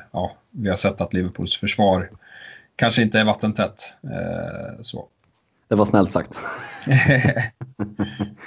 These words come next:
Speaker 1: Eh, yes. Eh, jag tror vi har nämnt de, de flesta, eh, är det nå-, är det någon mer spelare du, du tänker på här i
Speaker 2: Nej, men jag
Speaker 1: kapitlet?
Speaker 2: tänker att,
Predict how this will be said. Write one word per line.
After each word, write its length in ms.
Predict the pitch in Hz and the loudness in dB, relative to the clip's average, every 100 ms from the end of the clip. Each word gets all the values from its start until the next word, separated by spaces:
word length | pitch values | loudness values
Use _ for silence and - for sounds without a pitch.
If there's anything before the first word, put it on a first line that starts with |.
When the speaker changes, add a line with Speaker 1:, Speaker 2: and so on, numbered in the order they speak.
| - _ _ _ _ - _ _ _ _ - | -20 _ _ _ _ -20 _ _ _ _ -10
Speaker 1:
Eh, 640 | 101 101 101 101 98 95 107 131 | -6 -4 -2 0 0 0 0 4
yes. 500 | 139 117 - - - - | 4 2 -2 -6 -6 -2
Eh, 140 | 120 | 2
jag 120 | 135 131 | 4 4
tror 140 | 151 | 4
vi 60 | 147 | 6
har 440 | 143 143 139 - | 8 6 6 2
nämnt 540 | 131 139 147 143 135 - _ 131 123 | 0 0 2 2 0 -4 _ -2 2
de, 320 | 127 123 117 - | 2 0 -2 -4
de 360 | 123 117 117 110 | -2 0 -2 -4
flesta, 640 | - 123 120 - - 123 | -4 -2 -2 -8 0 2
eh, 1200 | 120 - 180 127 110 104 101 98 98 - - - - _ _ _ _ _ _ - - 165 - _ _ - | 2 -4 -12 -6 -2 0 -2 -2 -4 -6 -6 -8 -12 _ _ _ _ _ _ -20 -20 -20 -20 _ _ -2
är 120 | 117 | 2
det 40 | |
nå-, 120 | 120 120 | 4 4
är 80 | 131 | 4
det 40 | |
någon 180 | 131 123 | 6 6
mer 120 | 120 | 4
spelare 320 | 120 123 113 | 2 0 2
du, 300 | 113 110 107 | 0 0 0
du 120 | 104 110 | -2 -2
tänker 240 | 113 110 | -4 -4
på 100 | - | -4
här 140 | 104 98 | -4 -4
i 140 | 104 - | -6 -4
Speaker 2:
Nej, 240 | 104 104 | 0 4
men 100 | 107 | 6
jag 100 | 104 | 6
Speaker 1:
kapitlet? 20 | |
Speaker 2:
tänker 260 | 107 101 101 | 4 4 2
att, 160 | - | 2